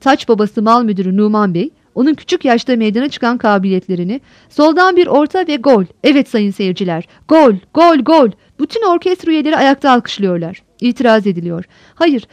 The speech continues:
hakemin kararı kesin gol." Radyosunu yeni açmış olanlar için tekrar ediyorum. Başbakan salona biraz önce girdi ve erken keşfettiği için oğlu Selim'e bir piyano,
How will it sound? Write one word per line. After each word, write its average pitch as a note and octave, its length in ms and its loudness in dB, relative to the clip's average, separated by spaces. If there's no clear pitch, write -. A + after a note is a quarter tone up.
hakemin D#4 360 0
kararı C#4 360 4
kesin C#4+ 380 -2
gol." A3+ 180 2
Radyosunu F#4 440 0
yeni E4+ 240 -2
açmış E4 300 -4
olanlar F#3+ 320 0
için E4 200 -6
tekrar B3 380 -2
ediyorum. E3+ 380 -4
Başbakan G4 460 0
salona F4+ 420 -4
biraz D4 220 0
önce G3 220 0
girdi E3 360 -8
ve G#3 60 -2
erken A#3 380 0
keşfettiği F#3+ 520 -4
için D4 160 -6
oğlu A#3 280 2
Selim'e A#3 360 -2
bir B3 140 -2
piyano, A3 460 -2